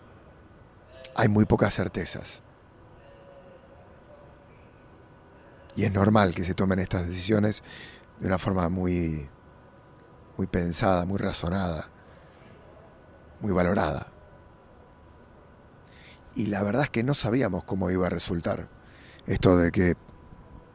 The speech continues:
porque en E S P N tampoco, como lo ves al aire, productores y, y presentadores y periodistas han regresado a los estudios, han regresado al canal.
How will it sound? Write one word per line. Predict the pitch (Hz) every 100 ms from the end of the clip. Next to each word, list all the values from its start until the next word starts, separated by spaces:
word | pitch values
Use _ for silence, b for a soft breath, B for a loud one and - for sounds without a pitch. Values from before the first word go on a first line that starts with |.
| - - - - - - -
porque | - -
en | 98
E |
S | 107
P | 101 107
N | 110
tampoco, | 92 87 113 113 104 - -
como | - 90
lo | 87
ves | 98 98
al | 95
aire, | 101 104 104 - - B B B B B - - - - - - - - - - - - - - - - - - - - - - - - - -
productores | - 92 82 113 107 98 90
y, | - 101 90 -
y |
presentadores | 92 92 90 85 90 98 101 87
y | 90
periodistas | 92 95 107 - 107 - B B B B - - - -
han | 110
regresado | 113 98 90 - 131 104
a |
los | 98 -
estudios, | - 101 98 90
han | 98
regresado | 95 90 92 98
al | 90
canal. | 92 101 95